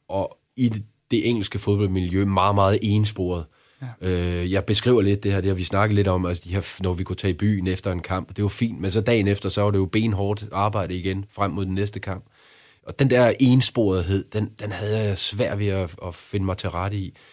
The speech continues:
Speaker 1: Der havde jeg det meget bedre i Silkeborg for eksempel, og også Viborg, hvor, hvor der var plads til, at jeg havde et arbejde eller et studie ved siden af. Og det kunne jeg ikke i Chelsea, så, så det var ikke, jeg var ikke stimuleret. Øh, og især jo ikke, fordi jeg,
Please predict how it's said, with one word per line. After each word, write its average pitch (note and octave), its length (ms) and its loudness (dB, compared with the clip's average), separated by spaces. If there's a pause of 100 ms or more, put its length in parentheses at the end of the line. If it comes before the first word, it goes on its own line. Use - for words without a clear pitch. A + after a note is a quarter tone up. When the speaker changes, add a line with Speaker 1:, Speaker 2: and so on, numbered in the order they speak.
(160)
Speaker 1:
Der F#2 60 -4
havde G2+ 120 2
jeg A#2 60 4
det A#2 80 6
meget B2 200 6
bedre C3+ 200 8
i B2+ 40 8
Silkeborg C3 540 4
for A2+ 120 -2
eksempel, A2 300 0
og B2 160 6
også C3 240 2
Viborg, B2+ 420 -2
hvor, A2 280 4
hvor A#2 120 0
der A2+ 60 2
var A2 100 2
plads A#2+ 320 0
til, - 140 -2
at G#2 220 0 (120)
jeg G#2 100 0
havde A#2 120 2
et A#2+ 60 -2
arbejde A2 500 2
eller F#2 180 -2
et F#2 140 -4
studie B2 400 0
ved G2 80 -2
siden A#2 260 -2
af. G#2 160 -6 (420)
Og F#2+ 60 -6
det G#2 80 2
kunne C3+ 180 8
jeg D3 100 8
ikke C3+ 100 4
i A#2+ 40 0
Chelsea, A2 340 0
så, G2+ 220 0 (100)
så A#2 120 -2
det B2+ 140 2
var B2 100 2
ikke, C3 180 0
jeg B2 100 4
var C#3+ 60 6
ikke D3+ 120 2
stimuleret. C3 500 6 (580)
Øh, G#2 340 4 (100)
og A#2 80 0
især C3+ 400 6
jo G2+ 140 6
ikke, A2 140 2
fordi G2 320 -2
jeg, F2+ 220 -4